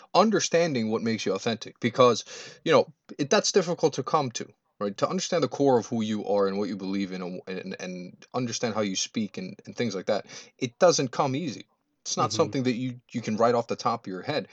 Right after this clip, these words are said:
Speaker 1: It requires a lot of exercise in delivering an opinion, right? And, and being aware of what you're saying. So that, that's difficult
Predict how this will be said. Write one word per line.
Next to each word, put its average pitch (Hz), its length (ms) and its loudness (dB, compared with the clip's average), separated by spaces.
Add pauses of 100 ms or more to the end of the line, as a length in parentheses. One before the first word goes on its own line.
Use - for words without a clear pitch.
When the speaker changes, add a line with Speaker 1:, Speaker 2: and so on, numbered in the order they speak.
(120)
Speaker 1:
It - 40 -2
requires 156 480 0
a 117 60 2
lot 101 460 -2
of 95 500 -4 (320)
exercise 98 840 -2
in 95 440 -6 (600)
delivering 120 560 2
an 101 80 0
opinion, 107 400 -2 (520)
right? 104 180 0 (340)
And, 113 320 2
and 110 240 -6
being 165 200 4
aware 120 460 10
of 98 120 -4
what 117 160 2
you're 101 100 -6
saying. 113 380 2 (120)
So - 220 0
that, 135 360 2
that's 139 280 -2
difficult 110 480 -4